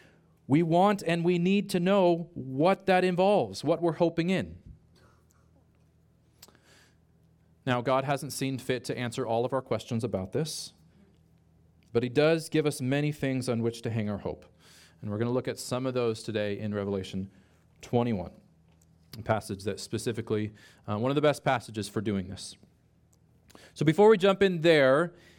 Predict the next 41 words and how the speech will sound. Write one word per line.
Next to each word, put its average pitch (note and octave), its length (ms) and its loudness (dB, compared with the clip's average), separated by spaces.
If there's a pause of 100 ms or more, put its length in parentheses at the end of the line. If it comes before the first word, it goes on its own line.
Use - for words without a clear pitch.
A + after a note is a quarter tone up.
(340)
let C3+ 140 0
me E3+ 80 0
just E3+ 280 -4
set E3+ 220 2
up, C#3+ 300 0 (480)
um, B2 460 -2 (240)
the - 80 0
book D3 180 2
of C#3+ 120 2
Revelation. D3+ 760 2 (220)
As B2+ 260 0
you C3 80 -2
may B2 160 -2
know, D#3 440 0 (180)
the A#2+ 60 -14
book A2+ 160 -2
of A#2 80 -4
Revelation B2+ 460 0
is B2+ 120 -4
a A#2+ 40 -4
very A#2 180 2
unique G2+ 280 -2
book. - 280 0 (1300)
It - 80 -20
can A#2 100 -4
be A2 60 4
a G#2+ 40 4
very G#2+ 140 2
challenging D3 460 0
book. - 260 -8 (880)
Um, A2 420 -2
so C#3 140 0
it's C3+ 120 -2
a D3+ 40 0
little F3 200 6
bit E3+ 80 2
hard C#3+ 240 4
to C#3 60 -10
just B2 160 -6
jump C3 280 0
in, B2+ 300 0